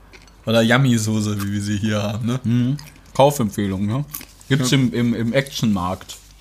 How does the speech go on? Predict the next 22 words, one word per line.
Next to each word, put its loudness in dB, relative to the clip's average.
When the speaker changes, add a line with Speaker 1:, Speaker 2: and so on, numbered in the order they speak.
Speaker 2:
Yummy 4
heißt -2
Speaker 1:
Ob-, 2
Speaker 2:
die. -4
Speaker 1:
ob-, -2
obwohl 2
wir 4
beide, 2
äh, -2
unabhängig 2
voneinander 2
gesagt 2
haben, 0
dass -2
uns -2
irgendwie -2
flau 4
ist 0
im 0
Magen. 0
<laughs> -6
Speaker 2:
Scheiße. -14